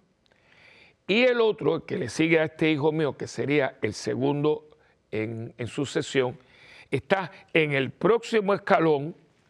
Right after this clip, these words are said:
aquí. O sea, que cuando no está, no estoy yo,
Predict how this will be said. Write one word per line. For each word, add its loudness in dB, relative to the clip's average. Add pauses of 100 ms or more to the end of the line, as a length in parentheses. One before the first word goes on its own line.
(920)
aquí. -14 (480)
O -2
sea, 0 (400)
que 0
cuando 0
no 2
está, 0
no -2
estoy -2
yo, 0